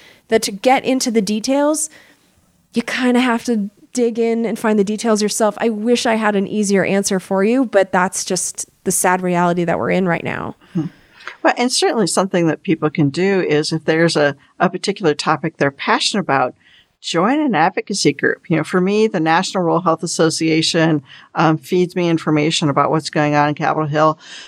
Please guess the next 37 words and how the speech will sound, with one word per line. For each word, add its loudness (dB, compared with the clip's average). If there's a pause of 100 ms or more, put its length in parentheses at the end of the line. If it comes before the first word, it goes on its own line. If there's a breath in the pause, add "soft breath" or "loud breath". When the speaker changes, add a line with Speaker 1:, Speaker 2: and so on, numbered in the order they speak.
(160 loud breath)
Speaker 2:
But 4
no 0
matter 0
what -2
your -2
interest -2
or 2
passion -2
is, 0
there -2
is 0
some -2
group -2
out 0
there, 0 (380 loud breath)
uh, 2
with -4
people 0
on 2
the -2
ground 0
in -2
D 0
C 0
trying 0
to 0
keep 0
track 0
of -6
what's -2
going 0
on, 2
and -4
they 0
will 0
send 0
you 0